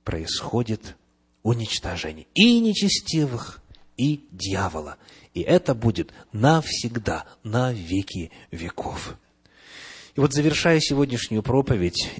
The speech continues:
нелегкую для истолкования в плане осмысления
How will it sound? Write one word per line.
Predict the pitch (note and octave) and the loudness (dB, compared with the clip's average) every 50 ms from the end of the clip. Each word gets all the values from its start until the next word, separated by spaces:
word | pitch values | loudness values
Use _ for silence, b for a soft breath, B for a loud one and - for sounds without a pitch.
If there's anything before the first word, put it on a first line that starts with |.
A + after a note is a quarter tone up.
| - _ | -16 _
нелегкую | - C3+ C#3+ E3+ F3 E3+ E3 E3 D#3 - - - - A2 G2+ G2 A2 B2 C3 B2 B B B B | -4 0 2 4 6 8 8 8 8 6 2 0 0 2 4 4 4 4 4 2 B B B B
для | B B2 A2 G#2+ - A2+ A2+ A2+ A#2 A2+ A2+ A2+ A2 A2 G#2+ G2+ B B B B | B -18 0 2 2 4 6 6 6 8 8 6 6 4 4 0 B B B B
истолкования | A#2+ A2+ - - - A#2+ G#2+ G#2 - - G2+ F#2+ A#2 D3+ E3+ D#3 C#3+ B2 F#2+ E2 D#2 C#2+ D#2+ - b b b b b b | -2 -2 -2 -2 -2 -2 -2 -2 0 -2 0 2 2 4 4 6 6 4 4 4 0 -2 -4 -10 b b b b b b
в | - - - | -18 -12 -2
плане | - B2 B2 A#2 A#2 A2 G#2+ G#2 G2 b b b b b b b b _ _ _ | 2 4 4 4 4 4 2 2 0 b b b b b b b b _ _ _
осмысления | - B2+ A2+ - - A#2+ A#2 - - A#2 B2 B2+ A#2+ A2+ A2 G#2+ G#2 G2+ F#2 F2+ | 0 2 2 2 0 0 -2 -2 0 0 2 2 2 2 2 2 2 2 2 0